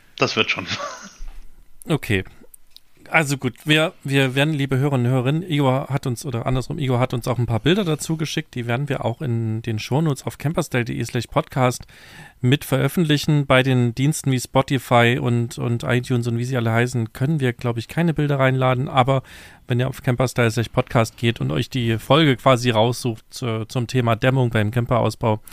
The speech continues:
Speaker 2: dann könnt ihr euch da auch die Bilder nochmal angucken und, ähm,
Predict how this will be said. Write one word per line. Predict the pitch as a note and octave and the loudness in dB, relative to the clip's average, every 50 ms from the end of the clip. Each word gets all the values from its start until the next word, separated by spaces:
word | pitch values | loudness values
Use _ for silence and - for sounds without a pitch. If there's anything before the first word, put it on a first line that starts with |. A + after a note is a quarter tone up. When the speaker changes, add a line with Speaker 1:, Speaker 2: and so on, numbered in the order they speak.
| - - - - - - - | -18 -18 -18 -18 -18 -4 2
Speaker 2:
dann | - A#2 A2+ | 4 4 6
könnt | - B2+ A#2+ A#2 | 6 6 4 4
ihr | B2 B2 | 4 2
euch | A2+ G#2 - | 0 2 2
da | B2 A2+ | 4 4
auch | G#2+ - | 4 4
die | - A#2 | 2 0
Bilder | G#2 A2+ A2 A2+ B2 | 2 4 4 4 4
nochmal | A2 A2 G2+ G#2 G#2 G#2+ A2+ | 4 4 4 2 2 2 2
angucken | A2 G#2 A2 - - A2+ G#2+ A2 A2 A2 A2+ | 0 0 0 0 -2 -2 0 0 0 0 0
und, | G#2 G#2+ G2+ G2+ - - | 0 -2 -2 -4 -6 -6
ähm, | D#3 C#3+ G#2+ G#2 G2+ G2 F#2+ G2+ | -4 -2 -2 0 0 0 -2 -2